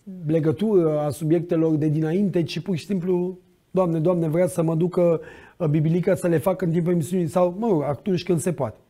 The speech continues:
Dar am zis eu, mă, am zis la începutul emisiunii și poate ar fi zis lumea,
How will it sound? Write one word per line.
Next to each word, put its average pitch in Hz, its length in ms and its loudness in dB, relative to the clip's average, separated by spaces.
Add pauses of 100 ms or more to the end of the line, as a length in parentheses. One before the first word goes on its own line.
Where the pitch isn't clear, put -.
(340)
Dar 160 200 4
am 160 140 2
zis 170 280 -2
eu, 143 100 0
mă, 160 200 -2 (420)
am 120 220 -2
zis 147 400 -6
la 143 80 -6
începutul 127 380 -4
emisiunii 131 340 -4
și 110 120 -10
poate 120 220 -6
ar 110 80 -6
fi 120 140 -10
zis 143 180 -6
lumea, 160 300 -4